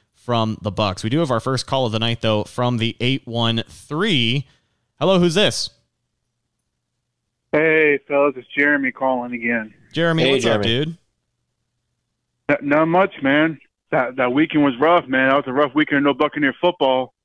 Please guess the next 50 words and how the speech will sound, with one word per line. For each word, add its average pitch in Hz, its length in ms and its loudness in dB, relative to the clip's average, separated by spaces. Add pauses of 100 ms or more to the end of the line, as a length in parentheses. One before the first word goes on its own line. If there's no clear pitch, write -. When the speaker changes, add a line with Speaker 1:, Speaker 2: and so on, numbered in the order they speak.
(400)
Speaker 3:
<laughs> - 0 - (280)
Speaker 2:
So 147 80 2
glad 147 180 2
we 135 60 -4
got 143 140 -2
that 143 120 2
out 143 140 4
of 135 80 -2
the 131 60 -10
way 156 220 2
now. 127 460 -2
I'm, 113 100 -4 (240)
I'm 127 140 2
ready 143 260 4
for 131 160 -4
some 127 180 2
Buccaneer 139 360 2
football. 135 480 2 (920)
But 139 300 2
anyway, 143 400 4
there 156 160 4
is 190 80 2
one 180 140 -2
that 165 80 4
I - 20 0
do 160 140 2
wanna 151 180 2
say 151 80 2
to 127 80 2
Evan, 123 560 0 (400)
and 135 120 -4
please 226 240 0
answer 160 280 0
me 123 80 2
this. 113 260 2 (640)
Why 208 300 2
Atlanta? 123 500 0
What's 156 220 -2
so 196 80 2
special 143 360 -2
about 113 300 -2
them? 110 320 -4 (600)
Like, 127 240 0
between 123 600 0 (120)
Fox, 165 640 2
and 143 80 -6
you 139 80 -2
kinda 127 200 0
mentioned 135 300 0
Atlanta. 320 1000 2